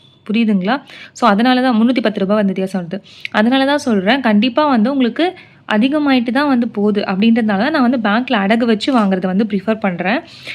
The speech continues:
இல்லைன்னா, நானுமே வந்து சிட்டு போட்டு தான் வந்து வாங்குறதுக்கு சொல்லுவேன். இப்ப ரேட் அதிகமாகுது, அதனால தான் வந்து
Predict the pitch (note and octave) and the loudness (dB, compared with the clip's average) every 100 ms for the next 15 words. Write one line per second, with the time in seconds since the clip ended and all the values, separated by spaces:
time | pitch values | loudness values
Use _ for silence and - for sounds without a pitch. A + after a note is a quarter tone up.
0 | - - B3+ D4+ C#4 A#3 D4 D4 B3 C#4+ | -18 -4 2 4 4 2 2 2 0 -2
1 | A#3 C4+ A#3 G3+ G#3 A#3+ A3 G#3+ G3 G3 | -4 -2 -2 0 0 2 0 0 0 0
2 | F#3+ F#3+ F#3+ F3 E3+ F#3 D#4 C4 G#3 G#3+ | -2 -6 -6 -6 -4 -2 -2 -2 -2 0
3 | C4 A3+ G#3+ C#4 C#4 A#3+ F#3 A#3 A#3+ G#3 | 0 0 0 -2 0 0 0 0 0 0
4 | G3 A3+ A3+ A#3 - | 0 0 0 -2 -4